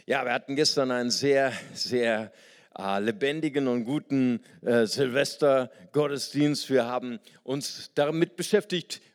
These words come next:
mit Gott haben wir uns beschäftigt. Das ist unser Gott.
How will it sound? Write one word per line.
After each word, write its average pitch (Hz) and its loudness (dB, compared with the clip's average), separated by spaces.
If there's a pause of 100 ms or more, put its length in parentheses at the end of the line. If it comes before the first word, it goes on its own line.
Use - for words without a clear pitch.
(100)
mit 165 0
Gott 196 2
haben 123 -2
wir 113 -4
uns 110 -8
beschäftigt. 110 -4
Das 190 2
ist 156 -6
unser 135 2
Gott. 151 2